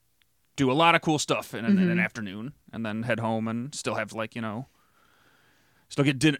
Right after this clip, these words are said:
Speaker 1: dinner in,
Speaker 2: Mm-hmm.
Speaker 1: in your own house, even if you wanna, wanna make it that kind of thing. But yeah, if you're in, like, the Ohio, Southern Michigan, like, Western Pennsylvania,
Speaker 2: Mm-hmm.
Speaker 1: maybe Northern Kentucky, that's a little bit of a hike,
Speaker 2: It's a
Speaker 1: but,
Speaker 2: bit,
Speaker 1: uh,
Speaker 2: yeah.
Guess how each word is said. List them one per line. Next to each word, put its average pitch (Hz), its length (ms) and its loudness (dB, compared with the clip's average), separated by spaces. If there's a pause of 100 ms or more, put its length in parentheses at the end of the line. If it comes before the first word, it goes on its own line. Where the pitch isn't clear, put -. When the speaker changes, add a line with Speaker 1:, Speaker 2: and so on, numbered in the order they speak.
Speaker 1:
dinner 143 240 6
in, 139 80 2
Speaker 2:
Mm-hmm. 151 120 -2
Speaker 1:
in 135 60 0
your 139 140 2
own 139 100 2
house, 123 320 0
even 120 200 -4
if 135 100 -8
you 135 60 -8
wanna, 123 420 -4
wanna 117 140 -6
make 113 160 -6
it 117 80 -10
that 110 120 -12
kind - 180 -16
of 131 60 -16
thing. 139 360 -14
But 131 120 -8
yeah, 95 240 -6
if 120 140 -8
you're 147 160 4
in, 135 140 2
like, 123 200 -2
the 120 360 -4 (440)
Ohio, 156 640 6
Southern 147 380 0
Michigan, 143 800 -2
like, 117 340 -10 (220)
Western 127 340 -2
Pennsylvania, 127 800 2 (280)
Speaker 2:
Mm-hmm. 170 300 0 (540)
Speaker 1:
maybe 180 400 -4
Northern 208 380 -4
Kentucky, 208 460 -8
that's - 160 -8
a 135 40 -4
little 120 180 -2
bit 95 100 -10
of 65 60 -18
a 90 60 -12
hike, 110 160 -2
Speaker 2:
It's 220 140 2
a 190 60 6
Speaker 1:
but, 156 60 -4
Speaker 2:
bit, 170 300 4
Speaker 1:
uh, 165 40 0
Speaker 2:
yeah. 165 340 4